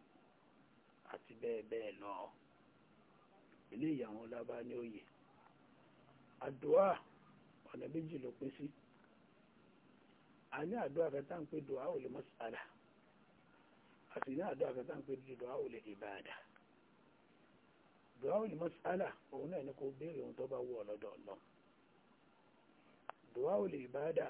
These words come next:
òun náà ni pé èyí tó ti wà bí wọ́n ti ṣe é, má yí ipò. Bọ́lá wọn bá ti ṣe, má yí ipò. Báyọ̀ bí Ànábì ṣe ṣe, má yí ipò. Ṣùgbọ́n du'a ul mas'ala ni pé kí lo fẹ́?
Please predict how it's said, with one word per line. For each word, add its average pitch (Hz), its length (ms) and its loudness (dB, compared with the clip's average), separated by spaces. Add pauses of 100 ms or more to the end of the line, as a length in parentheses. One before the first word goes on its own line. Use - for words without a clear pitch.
òun 120 260 -10
náà 151 140 -4
ni 127 140 -8
pé 135 140 -6 (120)
èyí 139 300 -8
tó 180 120 -2
ti - 160 -6
wà 127 200 -2
bí 123 100 -10
wọ́n 180 160 -6
ti 143 120 -8
ṣe 147 220 -4 (100)
é, 170 140 -2 (120)
má 135 160 -6
yí 113 220 -6
ipò. 107 200 -12 (1200)
Bọ́lá 147 200 0
wọn 135 180 -4
bá 123 120 -2
ti - 140 -8
ṣe, 135 180 -6 (580)
má - 180 -12
yí 120 200 -6
ipò. - 180 -12 (440)
Báyọ̀ 156 360 -2
bí 143 180 -2
Ànábì 165 380 -4
ṣe 131 160 -10
ṣe, 139 180 -4 (280)
má 127 160 -8
yí 113 180 -6
ipò. 107 200 -8 (1080)
Ṣùgbọ́n 170 300 -4
du'a 190 180 4
ul 165 120 -2
mas'ala 156 480 -4
ni 123 100 -10
pé 135 140 -8
kí - 180 -8
lo 123 140 -4
fẹ́? 139 200 -6